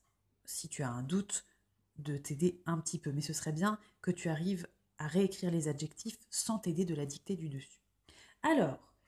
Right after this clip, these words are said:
je vais te dire la première phrase, et tu vas voir, j'ai mis des petites indications que je vais t'expliquer.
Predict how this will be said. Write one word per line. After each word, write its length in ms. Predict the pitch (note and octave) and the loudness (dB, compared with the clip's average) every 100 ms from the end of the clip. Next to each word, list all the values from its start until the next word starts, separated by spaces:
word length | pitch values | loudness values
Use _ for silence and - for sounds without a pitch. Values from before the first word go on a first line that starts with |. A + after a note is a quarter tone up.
| _ | _
je 100 | - | 0
vais 100 | G3+ | 4
te 80 | B3 | 4
dire 220 | B3 C#4+ | 4 4
la 100 | C4+ | 4
première 380 | G#3 F#3+ D#3+ D3 | 4 2 2 2
phrase, 380 | - B3 C#4 - _ _ _ _ _ _ _ _ _ _ - - - _ - | 2 2 2 -2 _ _ _ _ _ _ _ _ _ _ -16 -16 -18 _ 4
et 300 | G3 - - | 4 4 -6
tu 160 | - E3+ | -10 -4
vas 100 | D3 | -2
voir, 300 | C#3+ G#3+ A#3+ | 2 2 4
j'ai 120 | F#3 | 2
mis 120 | D#3 | 2
des 100 | D3 | 0
petites 320 | D3 E3 F3 F3 | -2 -4 -2 -2
indications 500 | D#3+ D#3 D3+ - A#3 | -2 -2 -4 -4 -2
que 120 | G3 | -2
je 60 | |
vais 80 | E3 | -2
t'expliquer. 520 | E3+ G3 - D#3 - | -4 -6 -8 -16 -16